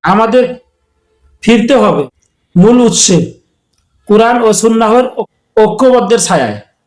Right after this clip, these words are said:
তাই নয় কি? ভাবুন, এমন ইসলামিক বাণী পেতে চ্যানেলটি সাবস্ক্রাইব করে রাখুন।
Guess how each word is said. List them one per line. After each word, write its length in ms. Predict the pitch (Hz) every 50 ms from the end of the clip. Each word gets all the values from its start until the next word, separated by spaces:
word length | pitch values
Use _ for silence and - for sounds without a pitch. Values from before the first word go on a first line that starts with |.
| _ _ _ _ _ -
তাই 160 | 185 202 208
নয় 200 | 208 220 220 202
কি? 420 | - 247 247 226 180 - - - _ _ _ _ _ _ _ _ _ _ _ _ _ _
ভাবুন, 540 | 135 165 196 196 208 196 170 135 120 117 - _ _ _ _ _ _ _ _ _ _ _ _ -
এমন 280 | 180 - 214 233 226
ইসলামিক 460 | 220 208 - 226 226 220 220 226 202 190
বাণী 220 | 202 202 208 220
পেতে 300 | 202 226 214 233 254 240
চ্যানেলটি 360 | - 240 214 214 208 202 208
সাবস্ক্রাইব 480 | 196 214 208 170 - - - 208 202 175 175
করে 200 | - 120 208 202
রাখুন। 460 | 180 139 - - 135 120 117 117